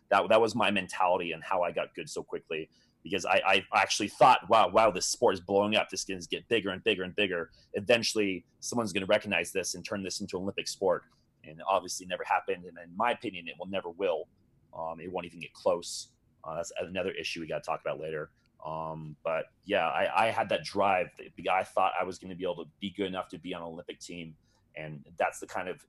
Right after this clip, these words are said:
attitude I wanted other people to take in this. I had no one shared that with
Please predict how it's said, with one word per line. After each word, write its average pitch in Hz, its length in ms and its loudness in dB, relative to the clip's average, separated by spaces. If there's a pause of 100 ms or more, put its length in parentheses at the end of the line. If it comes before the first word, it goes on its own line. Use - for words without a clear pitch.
(140)
attitude 87 360 -8
I 78 60 -4
wanted 85 320 -6
other 78 160 -8
people - 280 -18
to - 60 -20
take 78 240 -10
in 78 100 -20
this. - 300 -16
I 78 120 -4
had 78 160 -8
no 85 80 -12
one 80 160 -14
shared 73 300 -10
that 73 140 -8 (120)
with - 140 -20